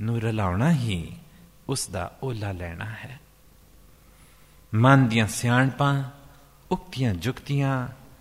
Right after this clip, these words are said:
ਇਹ ਹੜ ਤੇ ਹੜ, ਹਉਮੈ, ਮੈਂ ਮੇਰੀ ਨੂੰ ਮਾਇਆ ਵੱਲੋਂ ਮੋੜ ਕੇ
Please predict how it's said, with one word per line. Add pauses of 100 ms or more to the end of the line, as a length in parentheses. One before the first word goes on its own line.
(340)
ਇਹ
ਹੜ
ਤੇ
ਹੜ, (640)
ਹਉਮੈ, (440)
ਮੈਂ
ਮੇਰੀ
ਨੂੰ (540)
ਮਾਇਆ
ਵੱਲੋਂ
ਮੋੜ
ਕੇ